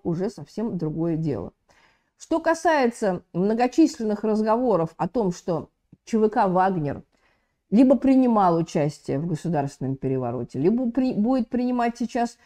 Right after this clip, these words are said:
участие в обороне Нигера от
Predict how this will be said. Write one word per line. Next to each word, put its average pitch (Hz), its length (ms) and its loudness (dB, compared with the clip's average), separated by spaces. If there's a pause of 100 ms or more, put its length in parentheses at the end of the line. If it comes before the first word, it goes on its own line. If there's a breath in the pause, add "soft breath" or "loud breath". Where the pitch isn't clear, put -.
(280 soft breath)
участие 214 640 0
в 180 220 -2
обороне 208 760 4 (380)
Нигера 185 540 4
от - 340 -4